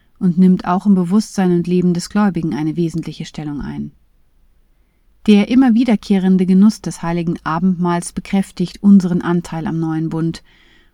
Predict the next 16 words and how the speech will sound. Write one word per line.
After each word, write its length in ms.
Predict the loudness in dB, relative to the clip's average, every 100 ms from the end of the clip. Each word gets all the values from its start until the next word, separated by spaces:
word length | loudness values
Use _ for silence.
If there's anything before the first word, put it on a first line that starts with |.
| _
und 140 | 2
macht 300 | 4 4 2
uns 160 | -4 -2
eine 260 | -2 -2 -2
Zukunft 560 | -4 0 -2 -2 -8
bewusst, 640 | -8 -2 -2 -4 -12 -16 -8
die 80 |
in 100 | -6
der 200 | -6 -2
ewigen 320 | 0 2 2 2
Gemeinschaft 560 | 0 0 -4 -6 -8
mit 120 | -6
dem 100 | -6
Vater, 520 | -4 -2 -2 -2 -2 -2
dem 220 | -6 -6
Sohn 360 | -2 -2 -2